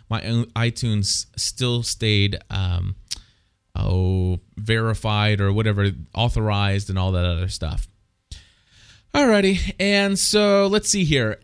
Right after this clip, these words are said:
Oh, next thing I wanna tell you, for those of you who have not upgraded to Leopard yet,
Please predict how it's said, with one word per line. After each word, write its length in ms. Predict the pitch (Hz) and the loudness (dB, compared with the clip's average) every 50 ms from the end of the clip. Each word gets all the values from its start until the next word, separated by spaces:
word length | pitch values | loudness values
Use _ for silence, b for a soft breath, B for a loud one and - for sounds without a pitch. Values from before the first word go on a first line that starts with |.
| - 120 | -2 2
Oh, 280 | 185 175 123 104 104 - - - | 2 2 2 0 -2 -6 -12 -10
next 320 | - 135 143 165 165 - - | -4 0 0 2 2 0 0
thing 160 | 226 202 190 | 0 0 0
I 40 | 175 | 0
wanna 200 | 165 165 147 135 | 0 0 0 0
tell 200 | - - 147 143 | 0 2 2 2
you, 280 | 135 113 98 87 90 - - - - - - | 2 2 0 -2 -4 -6 -10 -14 -16 -10 -2
for 140 | - 143 | 0 2
those 260 | 143 147 151 165 175 170 | 4 4 4 4 2 2
of 100 | 170 170 | 0 0
you 180 | 170 160 151 | 0 2 2
who 200 | 143 139 139 127 | 2 2 2 2
have 220 | 123 113 110 113 113 | 2 0 0 -2 -2
not 300 | 113 120 127 139 - - | -2 -2 -2 -2 -4 -4
upgraded 600 | - 139 135 - - 131 131 127 131 127 123 - - - | -6 -6 -6 -4 -2 0 0 2 0 0 -2 -4 -4 -2
to 480 | - 127 123 120 120 120 120 120 117 113 | 0 2 2 2 2 2 2 2 2 0
Leopard 420 | 113 120 135 139 - 160 160 160 | 0 -2 -2 -2 -2 -2 -2 -2
yet, 480 | 156 160 160 180 214 - - - - | -2 -2 -2 -2 -2 -4 -8 -12 -12